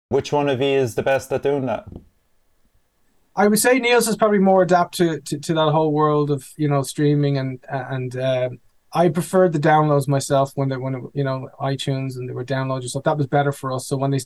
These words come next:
Speaker 2: everything's shifting more to streaming now, and it's, uh, I just find it very little money, uh, i-, in there.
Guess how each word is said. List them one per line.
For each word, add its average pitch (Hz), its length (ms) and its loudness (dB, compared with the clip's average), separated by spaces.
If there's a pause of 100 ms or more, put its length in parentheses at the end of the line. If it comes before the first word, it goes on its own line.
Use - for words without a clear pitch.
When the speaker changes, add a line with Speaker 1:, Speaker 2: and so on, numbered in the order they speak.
(140)
Speaker 2:
everything's 160 380 2
shifting 156 500 -2
more 139 180 0
to 135 120 -12
streaming 139 480 -2
now, 123 260 -6
and 123 100 -8
it's, - 360 -12
uh, 120 320 -8
I 139 120 -2
just 139 220 -6
find 123 220 -6
it 117 80 -8
very 123 240 -6
little 120 180 -8
money, 123 420 -8
uh, - 680 -18
i-, 147 120 -4
in 147 200 2
there. 131 260 0